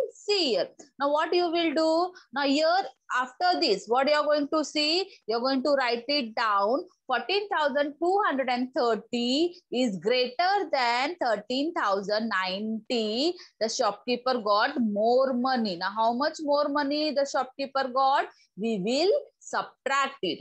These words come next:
हम लोगों को कैसा मालूम पड़ेगा कि ज्यादा अमाउंट मिला है? When we'll subtract fourteen thousand two hundred and thirty by thirteen thousand nineteen। I'll do here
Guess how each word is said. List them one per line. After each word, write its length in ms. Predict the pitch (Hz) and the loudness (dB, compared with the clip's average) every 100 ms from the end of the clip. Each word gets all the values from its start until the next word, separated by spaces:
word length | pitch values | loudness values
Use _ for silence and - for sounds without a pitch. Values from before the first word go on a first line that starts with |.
| 214 | 2
हम 140 | 233 | 6
लोगों 220 | 269 311 | 8 8
को 60 | 302 | 6
कैसा 260 | 277 277 320 | 4 4 2
मालूम 320 | 294 277 294 | 2 2 0
पड़ेगा 300 | 294 277 285 | 0 2 2
कि 200 | 294 302 247 | 0 -2 -2
ज्यादा 340 | 247 214 247 254 | -2 -2 0 0
अमाउंट 400 | 240 247 262 262 | 0 -2 -2 -2
मिला 240 | 240 240 254 | -2 -2 0
है? 340 | 254 294 415 - _ 220 | 2 0 0 -6 _ -2
When 200 | 269 294 | -2 0
we'll 220 | 320 311 311 | 0 0 -2
subtract 680 | 254 - - 247 247 302 | -4 -4 -4 -2 -2 -2
fourteen 440 | 262 214 - 320 392 | 0 0 0 -2 0
thousand 380 | 320 233 233 233 247 | 0 2 0 -2 -2
two 120 | 254 | 0
hundred 260 | 233 208 214 | 0 0 -2
and 220 | 214 220 | -2 -2
thirty 640 | 247 208 190 254 269 349 415 - - - 170 | 0 0 0 0 2 2 0 -4 -20 -10 -2
by 580 | 202 196 202 240 330 453 - _ 240 | 2 2 2 2 0 -2 -10 _ -2
thirteen 500 | 208 196 247 262 269 | 0 0 -4 -2 0
thousand 1000 | 285 185 175 180 196 208 233 359 415 208 | 2 2 2 2 2 2 4 2 0 -2
nineteen। 760 | 165 165 165 180 190 226 180 | 0 0 0 -2 -4 -4 -2
I'll 280 | 226 240 240 | 0 2 2
do 140 | 269 | 2
here 400 | 277 254 262 311 | 2 2 2 0